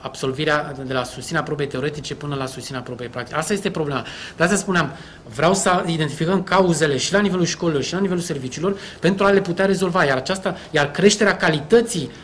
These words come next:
pregătirii elevilor la școlile de so-, de șoferi este o prioritate absolută și vom face lucrul acesta. Chiar în perioada, săptămâna aceasta mă voi întâlni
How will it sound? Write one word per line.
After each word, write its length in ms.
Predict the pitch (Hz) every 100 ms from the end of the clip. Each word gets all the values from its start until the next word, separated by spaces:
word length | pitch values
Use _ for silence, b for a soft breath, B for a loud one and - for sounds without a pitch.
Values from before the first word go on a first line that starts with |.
| -
pregătirii 480 | 156 147 147 196 180
elevilor 360 | 156 170 170
la 60 | 147
școlile 260 | - 185 170
de 60 |
so-, 320 | - 135 101
de 80 | 135
șoferi 400 | 131 123 - 196
este 200 | 202 208
o 80 | 196
prioritate 500 | 196 190 175 208 208
absolută 380 | 196 208 214 185
și 120 | 151
vom 120 | 143
face 280 | 143 226 214
lucrul 200 | 185 160
acesta. 340 | 143 123 113 B B B
Chiar 140 | - 190
în 80 | 208
perioada, 280 | 190 196
săptămâna 360 | 185 165 170 185
aceasta 220 | 190 190
mă 100 | 185
voi 220 | 156 160
întâlni 600 | 151 151 143 131 143 208